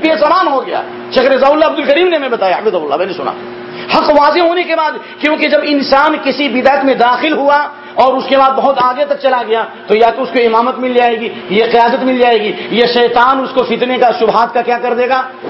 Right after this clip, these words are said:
شکار کر دے گا۔ پھر پیچھے کی طرف پلٹنا بہت مشکل ہوتا، مشکل ہوتی ہے۔ فخالف الصراط المستقیم، اس نے صراط مستقیم کی مخالفت کی اور اسلام سے نکل گیا۔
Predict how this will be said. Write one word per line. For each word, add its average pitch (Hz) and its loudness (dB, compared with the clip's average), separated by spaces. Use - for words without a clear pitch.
شکار 269 4
کر 262 2
دے 247 2
گا۔ 254 4
پھر 277 0
پیچھے 285 -2
کی 294 -4
طرف 269 2
پلٹنا 269 2
بہت 294 2
مشکل 294 2
ہوتا، 269 2
مشکل 254 -2
ہوتی 226 0
ہے۔ 175 2
فخالف 277 2
الصراط 269 2
المستقیم، 262 0
اس 220 0
نے 254 4
صراط 240 2
مستقیم 240 0
کی 254 0
مخالفت 240 0
کی 269 -2
اور 254 4
اسلام 240 2
سے 233 -2
نکل 226 2
گیا۔ 226 4